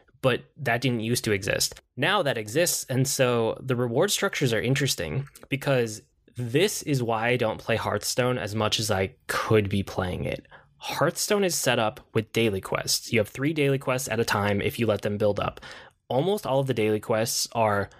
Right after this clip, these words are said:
win a game as this hero. Almost all of them. Win three games with this hero, win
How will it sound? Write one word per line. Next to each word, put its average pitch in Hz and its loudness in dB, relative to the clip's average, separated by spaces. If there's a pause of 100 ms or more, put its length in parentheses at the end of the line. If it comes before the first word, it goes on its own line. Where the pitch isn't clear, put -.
(140)
win 127 0
a 147 -2
game 120 2 (160)
as 104 2
this 101 2
hero. - -4 (240)
Almost 156 0
all 101 0
of 92 -8
them. 139 -6
Win 120 0
three 131 2
games 120 2
with 120 -4
this 107 -2
hero, 104 0 (200)
win 98 2